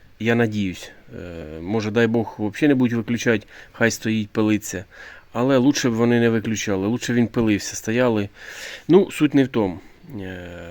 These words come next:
і до самого закриття магазину, е, були такі дебати з цим Сергієм. Ну, як дебати? Дружина запитує: «Нам п'ятерку». Він: «Хорошо, їде».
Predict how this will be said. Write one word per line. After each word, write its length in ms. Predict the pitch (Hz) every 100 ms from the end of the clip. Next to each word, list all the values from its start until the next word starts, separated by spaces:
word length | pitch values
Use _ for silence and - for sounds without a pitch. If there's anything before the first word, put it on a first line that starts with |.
| 82 82 -
і 340 | - 156 156 - - _ -
до 160 | 110 127
самого 540 | - 143 131 123 107 - _ _ - -
закриття 500 | 110 131 135 127 139
магазину, 640 | 127 123 135 147 185 160 135 - - - - - - - _ _ _ - _ - _ _ - - - - - - - -
е, 280 | 104 101
були 260 | 98 127 135
такі 220 | 127 120
дебати 500 | 113 120 156 160 127
з 120 | -
цим 140 | - 120
Сергієм. 440 | - 117 117 113
Ну, 80 | 156
як 160 | 156 113
дебати? 680 | 113 107 98 95 92 92 98
Дружина 340 | 120 143 156
запитує: 720 | 143 147 160 147 120 101 95 - - - - - - - - -
«Нам 300 | 78 120 156
п'ятерку». 560 | 151 131 123 107 - 98
Він: 140 | 110
«Хорошо, 560 | 104 185 196 - 123 113
їде». 460 | 123 120 98 95